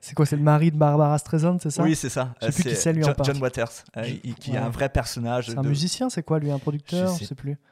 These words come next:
Speaker 2: plus ce qu'il est.
Speaker 1: Enfin, un personnage
Speaker 2: Un peu
Speaker 1: totalement exubérant, euh, et qui est hyper drôle.
Speaker 2: Imbuvable.
Speaker 1: <laughs> Imbuvable, ah, une horreur.
Speaker 2: <laughs> Impossible.
Speaker 1: Et, euh, et ouais, ouais, c'est, euh, c'est vrai que c'est, t'as plein de moments vraiment jouissifs comme ça, euh, qui sont
Speaker 2: Ouais.
Speaker 1: très chouettes. Ou avec, euh,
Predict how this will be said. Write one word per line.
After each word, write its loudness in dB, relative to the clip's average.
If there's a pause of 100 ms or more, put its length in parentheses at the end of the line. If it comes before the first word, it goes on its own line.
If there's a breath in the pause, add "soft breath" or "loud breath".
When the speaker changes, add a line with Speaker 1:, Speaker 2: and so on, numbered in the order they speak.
(120)
Speaker 2:
plus -10
ce -14
qu'il -18
est. -10
Speaker 1:
Enfin, 6
un 8
personnage 4 (120)
Speaker 2:
Un -8
peu 8
Speaker 1:
totalement 8
exubérant, 8
euh, 4
et -8
qui -12
est -20 (220)
hyper 2
drôle. 8
Speaker 2:
Imbuvable. 0
Speaker 1:
<laughs> -2
Imbuvable, 8
ah, 2
une 10
horreur. 8 (160)
Speaker 2:
<laughs> -12
Impossible. -6
Speaker 1:
Et, 4
euh, 4
et 4
ouais, 8
ouais, 4 (460)
c'est, -2
euh, 6
c'est -4
vrai 4
que -4
c'est, -8
t'as -4
plein 4
de 4
moments 6
vraiment 4
jouissifs -2
comme -4
ça, -4
euh, -6
qui -12
sont -6
Speaker 2:
Ouais. -6
Speaker 1:
très -4
chouettes. -2
Ou 6
avec, 4
euh, 2